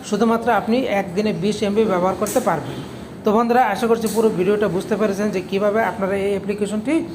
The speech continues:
ব্যবহার করবেন। এভাবে মূলত আপনারা এই অ্যাপ্লিকেশনতে প্রতিদিন ফ্রিতে ব্যবহার করতে পারবেন। আমাদের, আপনাদের কোনো ডেটা লাগবে না,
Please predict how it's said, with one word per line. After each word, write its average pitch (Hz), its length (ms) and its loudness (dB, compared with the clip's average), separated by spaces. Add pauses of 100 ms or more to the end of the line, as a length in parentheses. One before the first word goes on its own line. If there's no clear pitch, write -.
(240)
ব্যবহার 185 380 2
করবেন। 147 600 -4 (200)
এভাবে 214 300 4
মূলত 233 320 4
আপনারা 220 280 2
এই 214 120 2
অ্যাপ্লিকেশনতে 208 600 -2
প্রতিদিন 202 500 -2
ফ্রিতে 214 340 2 (520)
ব্যবহার 196 260 4
করতে 220 280 0
পারবেন। 202 280 2
আমাদের, 196 300 0 (360)
আপনাদের 202 480 0
কোনো 208 200 2
ডেটা 185 360 2
লাগবে 190 320 0
না, 254 180 2